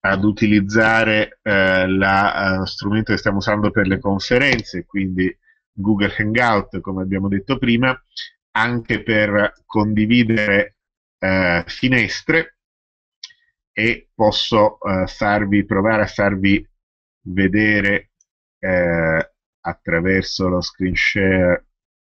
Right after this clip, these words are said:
di Google Hangout la pagina web di Storify. Vediamo se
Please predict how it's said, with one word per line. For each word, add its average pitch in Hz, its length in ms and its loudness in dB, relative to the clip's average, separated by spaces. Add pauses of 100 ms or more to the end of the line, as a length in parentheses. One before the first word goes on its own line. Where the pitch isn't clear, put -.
(760)
di 87 220 -4
Google 92 380 2
Hangout 92 920 -2
la 92 340 -2
pagina 90 720 -4 (180)
web 95 760 0
di 95 500 -2
Storify. 117 920 -2 (1000)
Vediamo 87 500 -2
se 85 360 -4